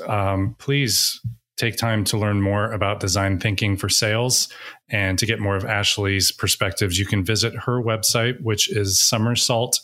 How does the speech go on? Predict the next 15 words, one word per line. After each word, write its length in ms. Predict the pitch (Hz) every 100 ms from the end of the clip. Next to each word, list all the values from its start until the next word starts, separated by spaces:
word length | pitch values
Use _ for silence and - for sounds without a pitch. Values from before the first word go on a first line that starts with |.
| -
innovation 720 | 117 104 107 110 - 143 143
dot 220 | 117 104
com. 360 | - 110 151 165 _ _ - - - - -
Uh, 220 | 110 104
you'll 160 | 104 120
also 300 | 117 110 113
find 340 | - 107 104
Ashley 800 | - 113 107 - 110 110 107 -
and 420 | - 107 110 107 101
her 340 | 117 110 107 - _ _ -
partner 280 | 117 101 104
and 120 | 87
co-founder, 520 | 117 101 110 104 101
Justin 400 | 92 101 - 101
Jones, 520 | 104 101 104 127 -